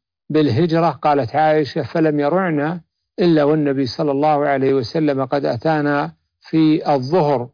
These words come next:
فأخبر أبو بكر الصديق بالنبي صلى الله عليه وسلم، فقال النبي صلى الله عليه وسلم: "وقد جاء في ساعة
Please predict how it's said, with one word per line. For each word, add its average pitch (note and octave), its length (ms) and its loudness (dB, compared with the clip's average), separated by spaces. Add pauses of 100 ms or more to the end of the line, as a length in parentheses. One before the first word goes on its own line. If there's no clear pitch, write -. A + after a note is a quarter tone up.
(420)
فأخبر D3+ 1080 0
أبو C3+ 180 0
بكر C#3+ 320 -4
الصديق C3+ 580 -4
بالنبي C3+ 360 0
صلى C3 260 -4
الله C#3+ 280 0
عليه C3 280 -2
وسلم، D3 600 0 (360)
فقال D3+ 360 0
النبي C#3 320 -2
صلى C3 220 -4
الله C#3 360 0
عليه C3 280 0
وسلم: C#3+ 680 -2 (1500)
"وقد C#3 240 -2
جاء D3+ 460 2
في D3+ 160 0
ساعة D#3+ 400 0